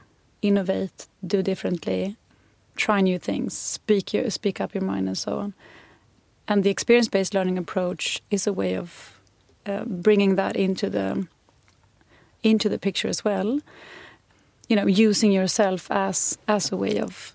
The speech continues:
of gaining your learnings, um, instead of just being told or spoon-fed <laughs> with knowledge from someone. That's what it's about for me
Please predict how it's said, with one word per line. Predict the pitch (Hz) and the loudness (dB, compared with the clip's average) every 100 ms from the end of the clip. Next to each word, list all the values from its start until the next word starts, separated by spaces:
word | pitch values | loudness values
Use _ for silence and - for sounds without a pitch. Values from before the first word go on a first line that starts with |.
| - | -8
of | 180 | -2
gaining | 196 190 185 | 2 2 2
your | 190 | 2
learnings, | 190 214 - - - - - - - - | 2 2 2 -2 -6 -12 -16 -18 -14 -4
um, | 190 190 | -2 2
instead | 196 - 190 | 2 2 -2
of | 175 | -2
just | 180 - | -4 -4
being | 208 - 202 190 - _ _ _ _ - | -2 -2 -4 -6 -12 _ _ _ _ -4
told | - 202 208 196 196 - _ _ _ _ _ _ _ - | -2 0 -2 -6 -8 -14 _ _ _ _ _ _ _ -6
or | 196 190 220 | -2 -2 -2
spoon-fed | - - 208 196 - 202 190 - - 247 | -2 2 2 2 0 -2 -4 -10 -2 0
<laughs> | - 254 - - | 0 -4 -4 -4
with | 190 | 0
knowledge | 190 185 190 - | 0 0 -4 -6
from | - 185 | -4 -4
someone. | 175 196 196 202 - - - - - - _ _ _ _ | -2 -2 -2 -4 -10 -20 -20 -20 -20 -20 _ _ _ _
That's | - 226 220 | -4 -2 -2
what | 214 | -2
it's | 196 | -2
about | 196 196 - - - | -2 -2 -4 -8 -4
for | 202 | -2
me | - - | -2 -4